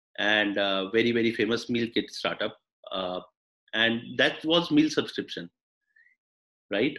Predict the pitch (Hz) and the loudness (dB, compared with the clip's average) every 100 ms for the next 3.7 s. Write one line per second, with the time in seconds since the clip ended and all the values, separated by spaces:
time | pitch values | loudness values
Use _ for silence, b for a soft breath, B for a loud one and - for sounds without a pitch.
0 | - 120 123 135 135 131 127 127 117 - | -2 0 4 4 4 4 2 0 -4 -2
1 | 117 - 120 117 113 107 107 - - 110 | -2 0 0 0 0 2 0 -2 -10 -4
2 | 113 117 117 113 - 110 113 117 113 113 | -2 0 -2 -6 -6 -4 0 0 -2 0
3 | 110 107 110 117 104 - - | 2 2 2 0 0 -10 -16